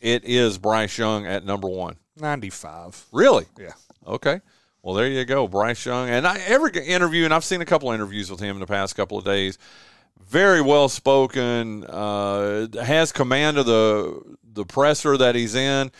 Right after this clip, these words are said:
Speaker 1: You know, he gives me that, that feeling. I mean, he is, he, he's a very, very smart dude. And, I mean, I don't know how that translates to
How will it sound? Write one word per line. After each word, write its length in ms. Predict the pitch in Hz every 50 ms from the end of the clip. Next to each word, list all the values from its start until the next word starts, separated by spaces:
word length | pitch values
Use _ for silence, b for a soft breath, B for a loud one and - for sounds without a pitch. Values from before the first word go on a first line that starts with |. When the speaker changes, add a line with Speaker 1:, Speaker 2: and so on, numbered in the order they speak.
| b b b b b b b
Speaker 1:
You 100 | - 139
know, 100 | 151 175
he 120 | 170 147
gives 240 | 135 151 175 170 147
me 140 | 143 147 143
that, 360 | 139 139 135 123 113 95 82
that 180 | 107 131 127 120
feeling. 320 | - 156 160 151 139 123
I 80 | 113 107
mean, 160 | 107 110 110
he 240 | 113 151 175 165 143
is, 240 | 120 113 110 101 98
he, 320 | 95 76 98 113 117 101 80 104
he's 140 | 113 110 101
a 100 | 104 92
very, 340 | 92 92 120 151 143 123 107
very 260 | 101 117 131 117 98
smart 380 | - - 117 113 107 95 78 87
dude. 300 | 95 101 87 73 69 73 _ _ _ _ 87
And, 120 | 92 92
I 80 | 95 95
mean, 240 | 98 101 101 101
I 120 | 117 120 139
don't 120 | 143 135
know 80 | 127 117
how 120 | 123 131
that 160 | 120 110 104
translates 720 | - - 135 131 127 120 107 - 117 120 120 117 104 98 - -
to 220 | 107 101 95